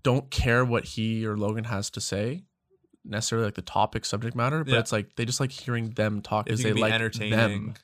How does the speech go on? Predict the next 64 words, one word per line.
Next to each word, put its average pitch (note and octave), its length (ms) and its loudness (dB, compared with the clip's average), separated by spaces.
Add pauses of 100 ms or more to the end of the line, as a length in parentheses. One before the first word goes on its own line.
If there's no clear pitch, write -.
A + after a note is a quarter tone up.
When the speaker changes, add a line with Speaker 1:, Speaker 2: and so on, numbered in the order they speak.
(320)
Speaker 2:
Yeah. C#3 180 2 (160)
Speaker 1:
They C#3+ 100 -2
just D3+ 160 -2
like D#3+ 140 0
them. F#3 240 -6 (100)
Speaker 2:
Yeah. D3 120 -6 (140)
Speaker 1:
It's C#3 100 -6
just D#3+ 140 0
like D#3 120 2
how D#3 80 2
you, D3 160 0 (480)
sometimes D3+ 320 0
you C#3 80 2
hang C#3 100 4
out C#3 40 2
with C3 100 0
your B2+ 80 0
friends, C3 280 0
you're C#3 80 2
like, C3 140 0
"I B2+ 60 0
don't C3+ 140 0
care C#3 160 -2
what B2+ 120 0
they A2 140 0
say, A#2+ 280 -2
I G#2 60 -2
just A2 160 -6
like A#2+ 160 -4
hanging G#2+ 300 -4
out G#2 80 -4
with G#2 160 -6
my A2+ 60 0
Speaker 2:
Yeah, G#2 100 0
Speaker 1:
boys." - 380 -4
Speaker 2:
absolutely. A2 500 -4
Speaker 1:
It A2 80 -14
doesn't B2 280 0
matter G#2+ 360 4
if G#2 160 -6
they, G#2 120 -2
like, - 220 -6
talk G2 240 -2
about - 320 -6
one G#2 240 -6
thing - 140 -8
or - 80 -6
the G2+ 120 -2
other. - 240 -4 (120)
It's - 100 -14
just, - 160 -8
you A2+ 80 -2
just A2 160 -4
enjoy G#2 220 -2
their G#2 140 -6
time. G#2 280 -4
So G2 300 -4 (520)
that's C3 140 2
something D#3+ 220 4
I B2+ 60 4
think B2+ 120 2
we B2 120 4
wanna A#2+ 260 4
do G#2+ 520 2